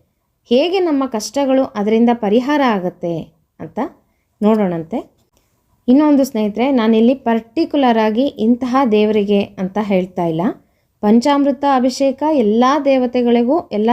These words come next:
ದೇವರುಗಳಿಗೂ ಮಾಡ್ತಾರೆ. ಹಾಗಾಗಿ ನಾನು ಹೇಳ್ತಕ್ಕಂತಹ ಎಲ್ಲ ಪದಾರ್ಥಗಳು ಯಾವ ದೇವರಿಗೆ ಮಾಡಿಸಿದ್ರೂ ಒಂದೇ ಫಲ ನಮಗೆ ಸಿಗುತ್ತೆ.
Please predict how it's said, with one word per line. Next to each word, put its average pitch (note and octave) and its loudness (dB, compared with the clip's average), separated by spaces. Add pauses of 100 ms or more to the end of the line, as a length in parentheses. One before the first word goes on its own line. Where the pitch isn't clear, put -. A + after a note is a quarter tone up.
(120)
ದೇವರುಗಳಿಗೂ G#3+ 0
ಮಾಡ್ತಾರೆ. A#3 -4 (420)
ಹಾಗಾಗಿ B3 0
ನಾನು A#3+ 0
ಹೇಳ್ತಕ್ಕಂತಹ A#3 -4
ಎಲ್ಲ A#3+ 2 (540)
ಪದಾರ್ಥಗಳು A3+ -2 (320)
ಯಾವ G3 0 (120)
ದೇವರಿಗೆ A3+ 0
ಮಾಡಿಸಿದ್ರೂ G3 -2
ಒಂದೇ A#3 2
ಫಲ G3 -6
ನಮಗೆ G3+ -2 (400)
ಸಿಗುತ್ತೆ. A#3 -2